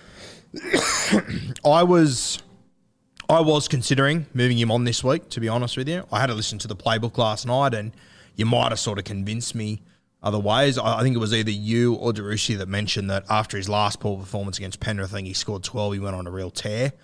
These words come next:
for the next few weeks after, and he has got a good run the next few weeks, so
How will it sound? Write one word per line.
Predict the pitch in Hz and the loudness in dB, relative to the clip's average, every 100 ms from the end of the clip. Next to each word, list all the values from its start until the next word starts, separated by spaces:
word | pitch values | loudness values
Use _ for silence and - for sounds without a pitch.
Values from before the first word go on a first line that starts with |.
| - - _ | -20 -20 _
for | 110 | -4
the | 101 | 0
next | 104 - | 0 0
few | 104 | -2
weeks | 98 92 | -2 2
after, | 107 113 127 | 2 2 0
and | |
he | 127 | 2
has | 147 151 | 2 4
got | 170 | 4
a | |
good | 135 117 | 4 4
run | 113 | 2
the | 107 | 2
next | 107 104 | -2 -2
few | 110 101 | -6 -4
weeks, | 101 104 - | -2 -2 0
so | 110 107 | 2 2